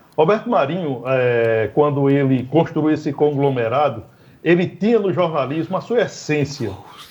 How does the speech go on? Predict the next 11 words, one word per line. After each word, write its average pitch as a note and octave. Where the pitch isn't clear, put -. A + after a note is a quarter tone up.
Tanto B3+
é G3
que, F#3
eh, C3+
ele, F#3+
ele E3+
tinha G#3
a F3
sede E3+
da C#3
Globo, D#3+